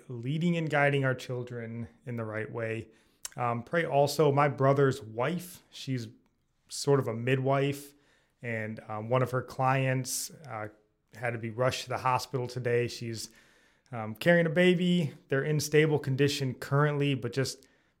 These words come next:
pray that, you know, God's hand of healing would be on this mother,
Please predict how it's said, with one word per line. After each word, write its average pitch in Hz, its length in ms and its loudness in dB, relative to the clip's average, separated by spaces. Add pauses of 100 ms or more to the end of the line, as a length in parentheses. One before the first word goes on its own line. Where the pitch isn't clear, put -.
(340)
pray 139 280 4
that, 120 320 0
you 123 80 -8
know, 113 180 -4
God's 110 440 -2
hand 120 260 -4
of 113 100 -8
healing 127 360 -2
would 117 140 -6
be 117 140 -6
on 120 260 -2
this 117 260 -4
mother, 127 640 0